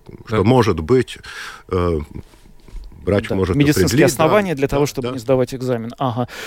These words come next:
Speaker 1: И ещё один вопрос. Кто должен писать заявление на получение вида на жительство? В Н Ж необходимо для бабушки семидесяти трёх лет. Здесь у неё сыновья, граждане Латвии.
Speaker 2: М, это не имеет значения.
Speaker 1: Вероятно, этот вопрос нужно адресовать, э,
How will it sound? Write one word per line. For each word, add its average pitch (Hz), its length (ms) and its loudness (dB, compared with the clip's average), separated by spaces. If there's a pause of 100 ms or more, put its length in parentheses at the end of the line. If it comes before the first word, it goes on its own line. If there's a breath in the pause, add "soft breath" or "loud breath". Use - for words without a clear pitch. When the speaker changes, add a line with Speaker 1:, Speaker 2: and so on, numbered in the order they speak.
(120 loud breath)
Speaker 1:
И 160 120 -2
ещё 156 240 4
один 156 180 2
вопрос. 139 520 2
Кто - 200 0
должен 131 280 0
писать 120 320 0
заявление 127 440 2
на 117 100 2
получение 123 560 0
вида 120 160 0
на 120 160 6
жительство? 160 460 0
В 110 80 -2
Н 120 120 0
Ж 131 140 4
необходимо 120 540 2
для 120 160 4
бабушки 117 400 4
семидесяти 117 540 -4
трёх 120 320 0
лет. 165 220 2 (300 loud breath)
Здесь 120 340 0
у 131 40 0
неё 120 160 2
сыновья, 117 540 2
граждане 117 520 2
Латвии. 104 400 -8 (760)
Speaker 2:
М, - 580 -12
это 76 180 -6
не 85 120 4
имеет 87 180 6
значения. - 140 2
Speaker 1:
Вероятно, 156 400 4
этот - 160 -8
вопрос 139 280 0
нужно 127 300 0
адресовать, 123 580 0
э, 117 280 0